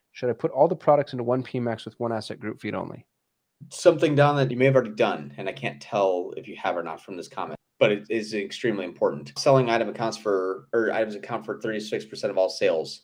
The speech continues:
Speaker 2: Is that from Google or is that from e-commerce and analytics? Those are two different metrics. What I mean is that if your top selling item accounts for thirty-six percent of all sales, does that mean that thirty-six percent of Google Ads conversion to that product? And if so, was that product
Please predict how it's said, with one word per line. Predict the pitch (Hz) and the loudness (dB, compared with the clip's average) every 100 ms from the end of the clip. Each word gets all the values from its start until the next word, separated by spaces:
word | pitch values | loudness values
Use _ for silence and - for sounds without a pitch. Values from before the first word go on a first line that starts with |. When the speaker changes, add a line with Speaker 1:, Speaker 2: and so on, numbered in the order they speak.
| _ | _
Speaker 2:
Is | 123 117 | 2 4
that | 131 143 - - - - | 6 6 6 -4 -14 0
from | 127 110 104 | 0 0 0
Google | 127 175 226 220 - _ _ | 2 2 0 -4 -18 _ _
or | 110 | -4
is | 110 | 2
that | 123 131 - | 2 2 0
from | 120 110 | 0 0
e-commerce | 117 113 123 113 107 | -8 -6 -2 -2 -2
and | 101 | -6
analytics? | 95 90 90 - - - - - | -6 -4 -4 -4 -10 -16 -8 -2
Those | 113 | 0
are | 107 | -2
two | - | 0
different | 135 - 104 | -2 0 -4
metrics. | - - - - _ _ - | -6 -8 -14 -18 _ _ 0
What | 120 | 2
I | |
mean | 131 135 | 4 4
is | 120 | 4
that | 113 107 107 - | 6 4 2 -4
if | 117 - | -6 -2
your | 127 151 151 - _ | 4 6 6 2 _
top | - 156 139 | -2 0 0
selling | - 127 120 | 2 2 4
item | 113 | 0
accounts | 104 120 110 | 0 -4 -6
for | - | -8
thirty-six | - 113 110 - | -4 -2 -2 -8
percent | - 107 - - 104 | -6 -6 -6 -6 0
of | |
all | 98 95 | 2 2
sales, | 107 101 95 87 - _ _ _ - | 2 2 2 -2 -14 _ _ _ -2
does | 117 | 2
that | 120 | 2
mean | 123 117 | 2 2
that | 107 101 - 151 | 2 0 0 0
thirty-six | 151 143 160 - | 0 0 -2 -2
percent | 127 135 | 2 4
of | 117 104 | 4 0
Google | 113 120 | 4 4
Ads | 117 | 4
conversion | 117 104 107 110 | 0 -2 -2 -4
to | 110 | -2
that | 110 95 - - | 2 2 0 0
product? | 147 107 - - _ | 2 2 -2 -16 _
And | 120 - | -12 -2
if | 151 139 | -2 0
so, | - 131 95 98 - | 6 6 6 2 -2
was | 113 110 | -4 0
that | 127 - | 0 0
product | - 120 - | 0 2 0